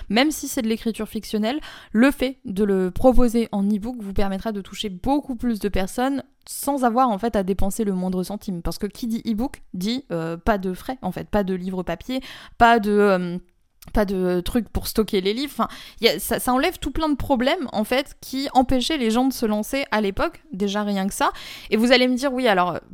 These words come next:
pour les puristes, je sais, euh, les amoureux du papier,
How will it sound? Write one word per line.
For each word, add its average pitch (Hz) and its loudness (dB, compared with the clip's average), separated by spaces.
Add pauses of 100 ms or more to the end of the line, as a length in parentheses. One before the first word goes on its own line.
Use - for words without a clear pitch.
pour - 8
les 196 2
puristes, 214 -2
je 170 -4
sais, 196 -4
euh, 170 -2
les 180 0
amoureux 208 4
du 185 -4
papier, 220 -2